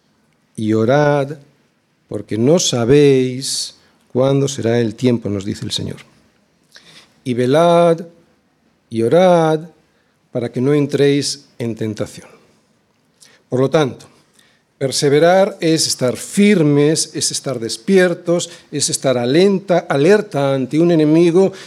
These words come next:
que como león rugiente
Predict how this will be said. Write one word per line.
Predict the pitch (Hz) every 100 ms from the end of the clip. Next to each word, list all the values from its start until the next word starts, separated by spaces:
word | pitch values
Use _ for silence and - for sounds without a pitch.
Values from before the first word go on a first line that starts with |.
| -
que | - 143
como | 143 139
león | 135 135 170 220 247 220
rugiente | 170 160 - 185 190 202 202 208 196 196 196